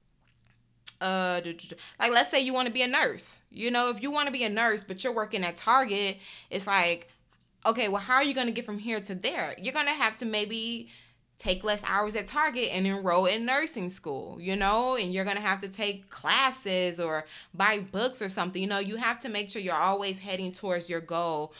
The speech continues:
Whatever that goal may be, big or small, you gotta make sure that you're doing the steps in order to get there. And if you're not currently doing the steps, well, why not? And what can you do in order to start doing, making those steps?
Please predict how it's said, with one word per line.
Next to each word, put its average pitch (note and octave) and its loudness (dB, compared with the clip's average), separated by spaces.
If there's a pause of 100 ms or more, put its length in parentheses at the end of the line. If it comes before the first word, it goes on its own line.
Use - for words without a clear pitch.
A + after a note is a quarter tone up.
(220)
Whatever B3+ 4
that A#3 0
goal A3+ -2
may A3 -4
be, G3 -8
big G3+ -2
or G3+ -2
small, A3+ -2 (240)
you C4+ -6
gotta D4+ -2
make C#4 -2
sure C4 -4
that B3+ -4
you're C4 -4
doing C4 -4
the A#3+ -6
steps C4+ -2
in B3+ -6
order B3 0
to C4+ -6
get C4 -4
there. F#3+ 0
And A#3 0
if - -8
you're B3 0
not C#4 0
currently C4 -4
doing B3+ -4
the C4 -6
steps, C4 -4
well, C4 0
why C4 2
not? C4 0
And A3+ -4
what B3+ 0
can C4+ -8
you A#3+ -6
do B3+ -4
in A3 -2
order A3+ -4
to A3+ -10
start G#3+ -2
doing, G#3 -6
making A3+ -6
those G3+ -4
steps? A#3 -6